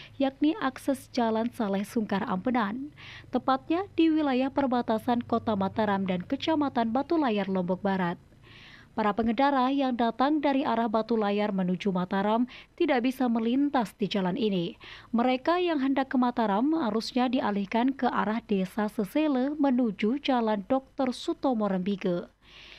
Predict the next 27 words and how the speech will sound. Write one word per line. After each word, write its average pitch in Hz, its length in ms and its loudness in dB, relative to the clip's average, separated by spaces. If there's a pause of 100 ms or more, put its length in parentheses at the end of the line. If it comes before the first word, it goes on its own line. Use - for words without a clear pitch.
(180)
Selain 220 320 0
melakukan 214 480 0
penyekatan 240 560 0
wilayah 262 480 2 (160)
dan 247 240 2
rekayasa 285 640 0
lalu 214 400 0
lintas, 247 320 0 (480)
seluruh 247 560 2
titik 254 400 -2
objek 320 320 0
wisata 285 480 0
pantai 247 560 0
dan 208 160 0
makam 240 560 0
keramat 254 640 0
di 220 160 0
Mataram 214 560 0 (320)
juga 330 320 0
masih 247 560 0
ditutup 220 640 0
dan 190 240 -2
dijaga 226 640 0
oleh 247 320 0
aparat 285 400 0
gabungan. 190 640 0 (540)
Penutupan 294 560 2